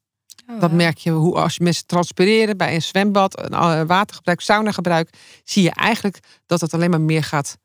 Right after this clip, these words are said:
Speaker 2: hechten. En wat je dan vaak ziet, als je daarna het materiaal eraf haalt, dan zie je dat het wel wat meer draderig is. Want het is eigenlijk het, de lijmlaag die dan gewoon zo vast zit.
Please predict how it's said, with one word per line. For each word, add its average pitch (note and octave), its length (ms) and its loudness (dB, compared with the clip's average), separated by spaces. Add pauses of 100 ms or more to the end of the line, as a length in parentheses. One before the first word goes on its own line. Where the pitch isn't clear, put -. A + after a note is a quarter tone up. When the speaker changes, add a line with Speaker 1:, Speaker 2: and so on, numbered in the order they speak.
Speaker 2:
hechten. A3+ 440 0 (500)
En E3 140 -4
wat E3+ 120 0
je E3+ 80 -4
dan D#3 140 -2
vaak - 180 -4
ziet, F3+ 180 -4
als D#3+ 100 0
je D#3 140 -2
daarna E3 320 2
het F3+ 120 0
materiaal D3 420 0
eraf G3+ 240 0
haalt, G#3+ 180 0
dan G3 100 -4
zie - 120 -2
je F#3+ 80 2
dat E3+ 100 -2
het D#3 100 -4
wel G3+ 180 2
wat F#3 160 -2
meer D#3 280 -2 (220)
draderig F3 640 0
is. A3+ 200 -2
Want F3+ 140 -2
het D#3+ 80 -6
is - 60 -4
eigenlijk E3+ 320 -2
het, D3 80 -6
de D#3 100 4
lijmlaag D#3+ 600 2
die D#3 140 -2
dan D3+ 180 -2
gewoon D#3 200 -2
zo D3+ 160 -4
vast C#3+ 300 -2
zit. - 300 -8